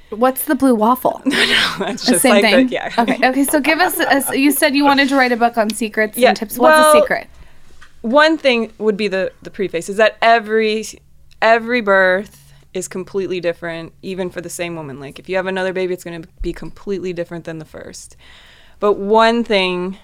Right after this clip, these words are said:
Speaker 2: is you smell so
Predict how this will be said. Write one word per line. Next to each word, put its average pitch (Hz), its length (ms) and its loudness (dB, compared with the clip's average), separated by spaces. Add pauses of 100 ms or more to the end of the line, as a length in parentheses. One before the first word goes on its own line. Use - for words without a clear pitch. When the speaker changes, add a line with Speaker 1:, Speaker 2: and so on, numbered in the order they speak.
(880)
Speaker 2:
is 196 280 0 (240)
you 190 340 -10
smell 202 1040 -8 (460)
so 247 1120 -6